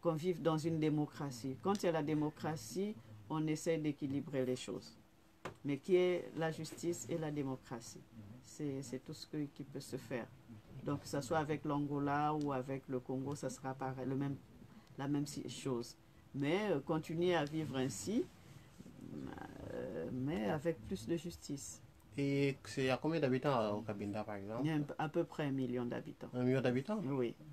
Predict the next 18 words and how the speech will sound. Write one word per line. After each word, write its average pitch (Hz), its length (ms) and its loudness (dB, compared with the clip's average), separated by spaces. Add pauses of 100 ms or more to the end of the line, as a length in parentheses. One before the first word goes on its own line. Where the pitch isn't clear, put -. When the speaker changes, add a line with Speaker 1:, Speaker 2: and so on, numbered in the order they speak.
(560)
Speaker 2:
Et 123 180 4
la 135 140 8
dis-, 131 260 -2
la 139 140 12
distance 143 500 4
entre 135 340 0
le, 113 420 -2
le 113 100 0
Cabinda 120 560 4
et 113 40 4
l'Angola, 110 420 4
c'est - 140 -10
combien 110 160 -2
de 113 60 -4
kilomètres ? 117 480 -2 (380)
Speaker 1:
Je 143 240 -6
peux 139 160 -6
pas 170 180 -4